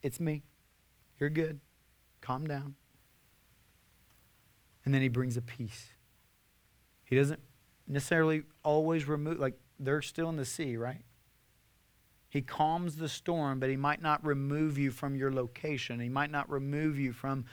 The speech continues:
whatever the sea or the trajectory is of your life. But he comes in to bring his presence. "I'm never gonna leave you nor forsake you. All you need is me. All you need is me."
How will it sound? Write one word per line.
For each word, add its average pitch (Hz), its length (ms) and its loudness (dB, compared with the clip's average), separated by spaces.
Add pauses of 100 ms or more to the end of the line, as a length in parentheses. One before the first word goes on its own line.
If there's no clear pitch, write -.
(140)
whatever 143 400 4
the 131 120 0
sea 151 480 2
or 135 160 0
the 127 120 -4
trajectory 139 920 -2
is 135 320 2 (300)
of 139 180 4
your 139 200 2
life. 127 560 -2 (640)
But 135 180 2
he 127 160 0 (120)
comes 143 460 -2
in 127 500 -2 (220)
to 143 80 0
bring 143 420 0 (180)
his 123 300 -4
presence. 120 760 2 (880)
"I'm 120 200 4
never 120 240 0
gonna 117 220 -4
leave 120 300 -4
you 127 80 -4
nor 113 180 -4
forsake - 580 -12
you. - 140 -12 (1120)
All 123 160 0
you 143 160 -2
need 139 240 0
is 117 180 -4
me. 104 320 -6 (580)
All 120 160 -4
you 151 160 -6
need 139 240 -4
is 117 200 -6
me." 90 220 -10